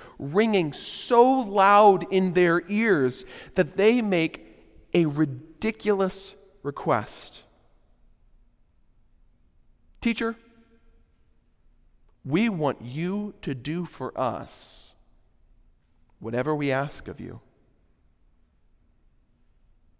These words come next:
Grant us to sit one at your right hand and one at your left in your glory." "Jesus, give us what we want.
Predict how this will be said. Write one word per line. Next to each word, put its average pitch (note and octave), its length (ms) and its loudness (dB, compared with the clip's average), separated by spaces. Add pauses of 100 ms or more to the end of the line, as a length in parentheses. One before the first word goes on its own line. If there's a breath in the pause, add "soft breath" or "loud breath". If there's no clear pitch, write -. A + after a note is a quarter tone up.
(260)
Grant D#3+ 320 -2
us C#3 200 -6
to A#2+ 100 -10
sit - 260 -8
one C#3+ 440 -4
at - 180 -8
your A#2 120 -4
right B2+ 300 -4
hand A#2 480 -8 (520 soft breath)
and G#2+ 180 -10
one C3 280 0
at - 280 -8
your A2+ 120 -4
left A#2 640 -6 (1080)
in A2+ 120 -8
your A2 100 -6
glory." B2 580 -8 (2750 loud breath)
"Jesus, A#3 340 2
give B3 180 4
us D#4 160 4
what C4+ 180 8
we B3 100 0
want. A3 540 6